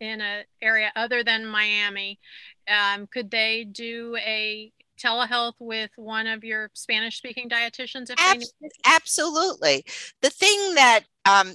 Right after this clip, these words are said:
Speaker 2: you know, the, the wonderful thing about telehealth is it's, it's really brought down the barriers to care.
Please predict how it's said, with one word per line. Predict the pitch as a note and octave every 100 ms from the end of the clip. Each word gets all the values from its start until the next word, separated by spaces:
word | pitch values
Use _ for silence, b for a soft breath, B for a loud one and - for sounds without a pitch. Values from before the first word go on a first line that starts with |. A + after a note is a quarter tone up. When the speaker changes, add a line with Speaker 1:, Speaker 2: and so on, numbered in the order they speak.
| -
Speaker 2:
you | -
know, | C#4
the, | A3+ A#3+ _ -
the | B3+
wonderful | G#3+ A#3+ E4+ G#4+ A4 - G#3+
thing | G#3+ A3
about | F#3+ E3+ E3+
telehealth | - F#3+ E3+ D#3+ A3 G#3 D#3+ D3+ _ b b b G#3+
is | A3+
it's, | A#3+ A3 - - _ F#3+
it's | G3+ - -
really | F#3+ A3+ A#3 A#3+ A3+ G3+ G3+ _ _ _ _ _ _
brought | - G3+ G#3 - _ -
down | G3 F#3 F#3 F3+
the | D#3+ F3+
barriers | F3 F#3 F3 E3+ D3+ C3 C3 -
to | - D#3
care. | - - E3+ D#3+ C#3+ A2 G2+